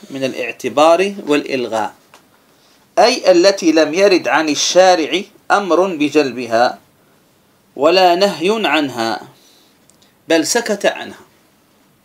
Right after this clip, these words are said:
هناك مصالح دعا الشرع ل-، لجلبها، كالصلاة، كالزكاة، مصالح هذه، آه، جلب منفعة للفقراء، لكن هم-، هذه جلب مصلحة. لكن هذه المصلحة هذه شرعية ولا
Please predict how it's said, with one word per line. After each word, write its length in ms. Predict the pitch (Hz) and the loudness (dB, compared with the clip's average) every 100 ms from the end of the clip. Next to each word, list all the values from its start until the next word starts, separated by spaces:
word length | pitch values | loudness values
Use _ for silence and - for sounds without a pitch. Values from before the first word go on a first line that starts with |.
| _ _ _ _ _ _ _ _ - | _ _ _ _ _ _ _ _ -4
هناك 220 | 151 151 | -2 -2
مصالح 600 | 147 - 208 208 220 - _ 123 | -2 -2 -2 -2 -6 -12 _ -4
دعا 440 | 160 151 151 - | -2 -2 -4 -6
الشرع 520 | - - 147 123 180 - _ _ _ _ _ _ _ - | -10 -6 -4 -4 -10 -14 _ _ _ _ _ _ _ -18
ل-، 280 | 104 104 101 - | -14 -12 -12 -12
لجلبها، 640 | 113 123 214 151 117 78 - | -8 -2 -2 -2 -12 -14 -10
كالصلاة، 440 | - - 147 113 - - _ _ _ _ _ _ _ | -6 -4 -4 -6 -12 -20 _ _ _ _ _ _ _
كالزكاة، 520 | - 107 127 127 156 - _ _ - | -14 -12 -12 -10 -12 -14 _ _ -20
مصالح 400 | - 165 170 - | -6 -4 -2 -6
هذه، 160 | 117 113 - _ _ _ - | -10 -12 -18 _ _ _ -20
آه، 360 | 101 95 - - | -16 -16 -16 -4
جلب 280 | 147 120 | -4 -4
منفعة 440 | 127 139 - 113 117 | -4 -4 -2 -2 -2
للفقراء، 580 | 117 113 - 127 202 233 | -6 -10 -6 -4 -4 -6
لكن 220 | 117 123 | -10 -10
هم-، 160 | 123 127 | -10 -10
هذه 260 | - 123 135 | -12 -12 -8
جلب 200 | 143 190 | -4 -2
مصلحة. 400 | 277 156 - - _ _ _ _ _ _ | -4 -6 -12 -16 _ _ _ _ _ _
لكن 160 | - 160 | -4 0
هذه 120 | 190 | 0
المصلحة 420 | 190 180 165 147 | 0 -4 -4 -6
هذه 320 | 151 143 127 - _ _ | -4 -6 -6 -12 _ _
شرعية 420 | - 147 160 247 160 | -6 -2 0 2 0
ولا 240 | 131 | 0